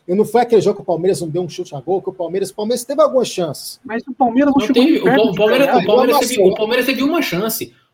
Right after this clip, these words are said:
Speaker 3: No, no, na, na fina-,
Speaker 2: O
Speaker 3: nos
Speaker 2: São
Speaker 3: dois
Speaker 2: Paulo
Speaker 3: jogos da final da Paulista,
Speaker 2: encaixotou o
Speaker 3: o Pal-,
Speaker 2: Palmeiras.
Speaker 3: o,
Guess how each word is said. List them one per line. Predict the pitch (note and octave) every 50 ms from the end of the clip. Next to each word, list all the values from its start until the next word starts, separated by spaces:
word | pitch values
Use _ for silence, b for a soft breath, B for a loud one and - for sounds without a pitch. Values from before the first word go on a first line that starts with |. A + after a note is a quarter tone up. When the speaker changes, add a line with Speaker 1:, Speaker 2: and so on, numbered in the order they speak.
| _ _ _
Speaker 3:
No, | D#3 D#3+ F3 D#3
no, | D3+ D3 - - C#3
na, | D3+ D#3+ -
na | D3+ E3+ F3+
fina-, | - F#3+ E3+ D#3+
Speaker 2:
O | -
Speaker 3:
nos | - C#3+
Speaker 2:
São | D3 C3+ A3
Speaker 3:
dois | F#3 A3 C4
Speaker 2:
Paulo | C#4+ D4+ D4
Speaker 3:
jogos | D#4+ D#4+
da | -
final | - - D3
da | D3 C#3
Paulista, | - F3 - E4+ - A#3
Speaker 2:
encaixotou | - E4 B3+ - - C4 D#4+
o |
Speaker 3:
o | -
Pal-, | - B3 A3
Speaker 2:
Palmeiras. | - - - - D#3+ - - -
Speaker 3:
o, | D3+ -